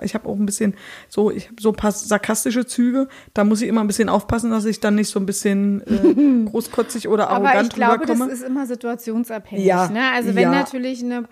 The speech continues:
Speaker 1: wenn
Speaker 2: Problematik mehrfach schon besteht oder bestanden ist,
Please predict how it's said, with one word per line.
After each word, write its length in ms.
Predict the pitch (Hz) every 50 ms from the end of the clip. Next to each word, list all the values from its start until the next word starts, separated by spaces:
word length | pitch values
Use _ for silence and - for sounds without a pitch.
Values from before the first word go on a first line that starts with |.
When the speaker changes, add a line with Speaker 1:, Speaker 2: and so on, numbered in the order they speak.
| - - -
Speaker 1:
wenn 80 | 226
Speaker 2:
Problematik 580 | - 196 220 233 226 220 233 226 226 285 247 -
mehrfach 500 | 233 226 226 240 - - 269 254 - - -
schon 440 | - - - 254 247 233 233 233 233 - - _ _ _ _ _ _ _
besteht 600 | - 240 226 - - - 226 220 240 285 277 -
oder 160 | 220 220 226 220
bestanden 500 | 220 226 - - 208 214 220 220 220 208
ist, 260 | 180 277 320 - -